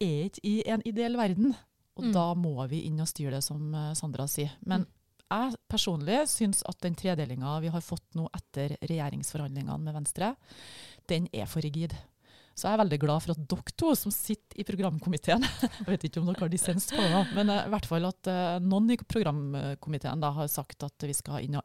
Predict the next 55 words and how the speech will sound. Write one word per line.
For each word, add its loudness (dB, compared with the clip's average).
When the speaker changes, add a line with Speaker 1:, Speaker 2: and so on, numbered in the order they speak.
Speaker 1:
evaluere -2
Speaker 2:
Ja. -2
Speaker 1:
tredelingen. -2
Speaker 2:
Men 0
det 4
jeg 0
synes -4
er -2
viktig -10
med 0
det 0
punktet, -2
er -2
at, -4
eh, 2
fordi 0
en 2
ting -2
er 0
at -6
man 0
skal -2
evaluere 0
det 0
etter -10
hvert, 0
det -2
kan 0
godt -2
hende 0
at -4
det 0
er 0
lurt, 0
men 2
det -4
står 0
jo 2
også -2
at -4
man 2
skal -2
evaluere 0
for -4
å -2
se -4
på 2
konsekvensene -2
det -2
får 0
for -10
familiene 0
og -4
for -4
samfunnene. -4